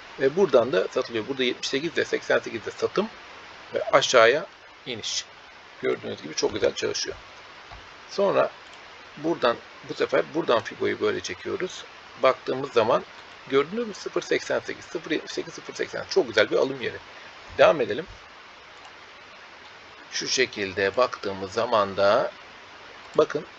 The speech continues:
yetmiş sekiz. Yetmiş sekizden dönüyor. Ondan sonra şu şekilde bakalım. Artık fiyat giderek daralıyor ve artık kırım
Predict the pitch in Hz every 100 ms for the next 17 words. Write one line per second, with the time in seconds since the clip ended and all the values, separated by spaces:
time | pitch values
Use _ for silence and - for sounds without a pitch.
0 | - 135 - 160 - - - - - -
1 | - - - 175 180 127 120 147 147 120
2 | 104 - - - - - - - - -
3 | - - 147 92 98 80 - 127 165 190
4 | - - - - 143 120 107 104 98 113
5 | 165 - - - - - 131 127 - 143
6 | - - 120 123 - - 113 117 117 -
7 | 120 107 107 101 113 - 113 104 - -
8 | - - - 123 120